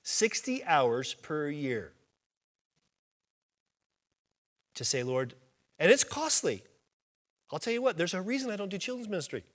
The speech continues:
<laughs> Those little guys are hard to deal with. It's costly.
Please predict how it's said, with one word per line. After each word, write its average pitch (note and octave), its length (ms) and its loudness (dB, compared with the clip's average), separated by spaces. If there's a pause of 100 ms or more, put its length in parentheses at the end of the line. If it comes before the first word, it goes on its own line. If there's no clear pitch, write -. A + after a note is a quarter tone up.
(420)
<laughs> - 560 -20
Those G3+ 160 -2
little G3 180 2
guys D3 280 4
are A2+ 100 -6 (220)
hard B3 300 -2
to E3+ 60 -4
deal C4 240 -4
with. A3+ 240 0 (2500)
It's G3+ 160 4
costly. D4 640 0